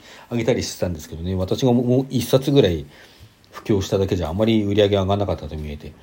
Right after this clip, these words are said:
えー、結局出なくなっちゃいましたね。んー、で、あの、まあ、出してくれよって話なんですけども、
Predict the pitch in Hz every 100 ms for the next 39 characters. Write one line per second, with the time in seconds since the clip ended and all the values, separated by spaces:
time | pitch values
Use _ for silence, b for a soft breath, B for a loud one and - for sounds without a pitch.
0 | B B B B - 175 - - - _
1 | _ _ _ _ - - 143 110 113 110
2 | 95 101 101 78 - - - - 95 110
3 | B B B B 139 139 139 131 127 120
4 | 117 113 139 131 131 B B _ - 139
5 | 123 123 120 117 - 170 127 120 139 -
6 | 135 - 139 117 - 87 90 95 - 143
7 | 98 87 82 90 117 120 - - 98 87
8 | 90 120 143 98